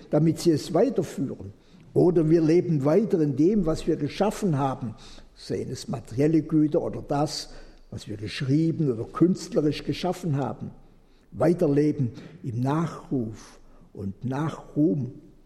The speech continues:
weiterleben dadurch, dass wir uns einen Namen gemacht haben,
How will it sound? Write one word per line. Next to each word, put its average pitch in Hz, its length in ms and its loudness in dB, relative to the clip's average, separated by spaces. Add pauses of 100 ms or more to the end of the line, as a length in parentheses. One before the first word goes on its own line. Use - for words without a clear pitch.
(200)
weiterleben 165 720 4
dadurch, 170 680 0 (320)
dass 185 160 0
wir 196 100 6
uns 185 180 2
einen 165 280 2
Namen 196 400 4
gemacht 170 560 0
haben, 147 380 0